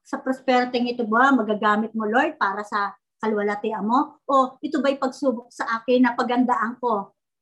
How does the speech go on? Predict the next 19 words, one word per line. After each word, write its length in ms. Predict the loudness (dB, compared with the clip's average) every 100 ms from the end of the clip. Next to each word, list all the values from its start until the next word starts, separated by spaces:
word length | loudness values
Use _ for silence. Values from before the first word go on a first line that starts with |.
| _
na 160 | 0 2
ang 80 | 2 0
aking 200 | -2 -8
puso 360 | -8 -8 -8 -6
ay 320 | -6 -6 -8 -12 _
kung 160 | 0 0
dumati-, 480 | 4 2 2 -4 -4 2
na 200 | 4 6
me-, 320 | 4 4 0
meron 360 | 4 4 4 0
ako 160 | 2 0
nito 240 | 0 -4 -4
ay 240 | -4 -4 -8 _
merong, 560 | -2 0 0 -2 -6 -10 _ _ _ _
merong 400 | -2 -2 -2 -2
trials, 560 | 0 2 2 0 0 2
merong 240 | 4 4
persecution, 880 | 0 0 -2 -8 -8 -8 -12 -12 -2
no? 120 | 2